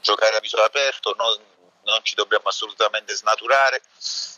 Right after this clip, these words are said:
dobbiamo andare dai nostri punti di forza in attacco, attaccare, attaccare Hall, non subire, non subire Ferguson.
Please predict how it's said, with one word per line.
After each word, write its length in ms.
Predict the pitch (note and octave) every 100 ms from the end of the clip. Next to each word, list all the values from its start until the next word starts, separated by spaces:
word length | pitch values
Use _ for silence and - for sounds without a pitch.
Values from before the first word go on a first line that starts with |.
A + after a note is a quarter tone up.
| _
dobbiamo 400 | - A2 A#2 A2+
andare 340 | A2+ A2+ G#2+
dai 140 | G#2
nostri 300 | G#2+ G#2+ -
punti 300 | - A2 G#2
di 140 | - G#2+
forza 320 | A2+ A2 B2+
in 60 | A#2
attacco, 680 | A#2+ - C#3+ C3+ - -
attaccare, 960 | G2 - - - A2 G#2 G#2 G2+ G2 - _ _ _
attaccare 600 | - - G#2 - A2 G#2+
Hall, 480 | B2+ C#3 B2+ G#2 G#2
non 160 | A2 A#2
subire, 600 | - A2 A2+ A2 G2+ G2+
non 180 | A#2 A2+
subire 340 | A#2 A2+ G2+
Ferguson. 580 | G2+ F#2 - - E2